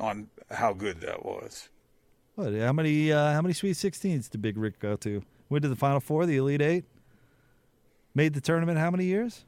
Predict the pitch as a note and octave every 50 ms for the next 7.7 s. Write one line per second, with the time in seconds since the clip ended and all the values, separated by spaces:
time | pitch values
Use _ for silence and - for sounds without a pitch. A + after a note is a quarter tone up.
0 | _ - D#3 D#3 C#3 B2+ D3 F3+ A#3+ D4 D4 C4+ C4 A#3+ D3 - - A#2+ A#2 A#2+
1 | - - A#3+ B3+ F3+ - D3 D3+ F#3+ - - C3 B2+ C#3 C#3+ - - F#2 - -
2 | D3+ E3 A2 F2+ - B2+ B2+ C3+ C#3+ C3 A2 G#2 G#2 G2 G#2 G2+ - - F2+ D#2
3 | F#2+ G#2 A2+ - E2+ D#2 D2+ - - - _ _ _ - A#2 B2 C3+ C3 C3+ C#3
4 | C3 - - C3+ D3+ C#3+ A2+ - F#2+ F#2 - - G#2+ G#2 A2 A#2+ B2+ G2 D#2 D#2+
5 | D#2 D#2+ E2 - _ - - _ _ _ _ _ - - _ _ _ _ - C3
6 | G#2+ G2 A2+ A#2+ A2 - A#2+ A2+ G2+ G2 G2 F#2+ F2+ - F2 D#2+ - - G#2+ F2+
7 | F2 E2+ E2+ - - - F#2 E2+ - - - G2+ - -